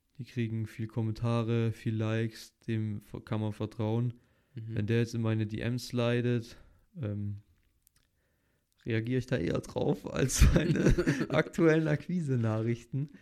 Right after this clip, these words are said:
Speaker 1: ähm, wo ich noch kein einziges, äh, keine einzige Nachricht zurückbekommen habe.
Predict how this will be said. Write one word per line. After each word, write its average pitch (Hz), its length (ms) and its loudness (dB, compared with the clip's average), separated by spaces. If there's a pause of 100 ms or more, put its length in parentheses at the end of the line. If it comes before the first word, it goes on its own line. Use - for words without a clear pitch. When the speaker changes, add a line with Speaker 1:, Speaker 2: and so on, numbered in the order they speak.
(500)
Speaker 1:
ähm, 120 460 0 (180)
wo 127 100 -4
ich 120 120 -2
noch 120 160 -2 (500)
kein 147 380 -2
einziges, 165 1040 -6
äh, 123 420 -2 (960)
keine 120 240 0
einzige 139 320 0
Nachricht 127 320 0
zurückbekommen 107 600 -4
habe. 95 200 -8